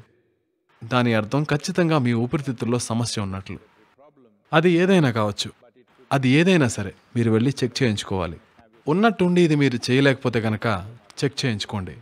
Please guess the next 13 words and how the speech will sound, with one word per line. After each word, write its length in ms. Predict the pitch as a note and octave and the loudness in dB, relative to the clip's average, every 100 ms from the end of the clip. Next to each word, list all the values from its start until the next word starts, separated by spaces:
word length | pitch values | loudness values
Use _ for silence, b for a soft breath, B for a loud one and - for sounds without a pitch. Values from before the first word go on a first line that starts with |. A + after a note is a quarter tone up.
| _ _ _ _ - | _ _ _ _ -2
దీన్ని 220 | E3 D#3 | 2 4
ఎలా 160 | D3 F#3 | 6 6
చేయాలంటే, 540 | F3+ F#3 D#3+ C#3+ C#3+ G#2 E2+ G2 _ _ _ _ _ C3 | 6 6 6 4 4 2 -2 -10 _ _ _ _ _ 0
మీ 120 | C#3 | 0
నోటిని 440 | B2 D#3 F#3 G3 D#3 | 2 2 2 2 -2
పూర్తిగా 460 | C#3+ D3+ E3 E3 | -2 -2 0 2
తెరిచి, 480 | D#3 B2+ A#2 - B2+ G2 G#2 _ _ _ _ - | 4 2 0 -2 0 -2 -6 _ _ _ _ -2
మీ 140 | D#3 | 0
నాలుక 440 | C#3 C#3+ F#3 G#3 G3 - | 2 4 4 2 0 0
పూర్తిగా 520 | D#3+ G3 F3+ G3+ G3 | 0 0 0 0 2
బయటకు 380 | C#3 C3 B2+ A#2+ | 4 2 0 -2
పెట్టి, 300 | A#2 B2 B2 E3+ _ _ _ _ - | -2 -2 -4 -6 _ _ _ _ -2
మీరు 300 | C3 C3+ | 2 4